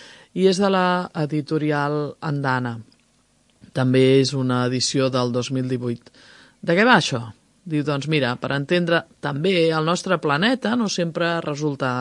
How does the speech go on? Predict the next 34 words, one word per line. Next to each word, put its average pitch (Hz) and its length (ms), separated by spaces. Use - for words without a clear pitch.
fàcil, 123 500
sobretot 190 500
si 240 160
fa 208 100
poc 165 220
que 160 80
hi 151 80
has 139 100
arribat. 113 560
Mm? 175 180
Els 135 160
nens 131 180
de 135 140
tres 131 160
anys 131 300
fa - 240
molt 127 180
poc 113 220
que 123 100
hi 120 60
han 117 80
arribat. 113 400
Jeffers 277 760
va 175 160
escriure 165 480
i 147 80
il·lustrar 151 480
aquest 151 400
àlbum 190 400
per 170 160
explicar-li 156 640
al 123 140
seu 147 160
fill, 208 380